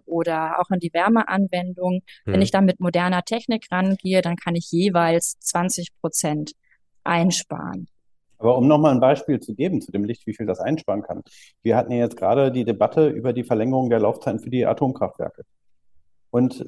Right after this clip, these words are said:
Speaker 3: das bringt genauso viel an Elektrizität, wie ich einsparen könnte, wenn ich in der Industrie alleine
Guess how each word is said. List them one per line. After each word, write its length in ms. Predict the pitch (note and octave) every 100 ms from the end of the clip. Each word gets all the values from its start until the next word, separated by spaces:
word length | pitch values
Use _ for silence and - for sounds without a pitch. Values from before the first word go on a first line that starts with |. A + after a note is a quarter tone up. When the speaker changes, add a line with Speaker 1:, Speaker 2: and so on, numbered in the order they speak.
| -
Speaker 3:
das 440 | C3+ F3 - - -
bringt 440 | B2 C#3 G3 -
genauso 380 | C#3+ C3 E3+ E3+
viel 220 | - B2
an 140 | A2 G#2+
Elektrizität, 960 | B2 B2 A#2+ A#2+ - G#2+ D#3+ C3+ D3 -
wie 100 | B2+
ich 160 | A#2 -
einsparen 540 | C3+ F#3+ - C#3 A2+
könnte, 400 | B2 A#2+ F3 D3
wenn 140 | A#2 C3
ich 100 | B2
in 140 | B2+
der 80 | B2
Industrie 420 | B2 A#2+ - A#2 -
alleine 760 | A2+ A#2+ D3 E3+ B2+ F3+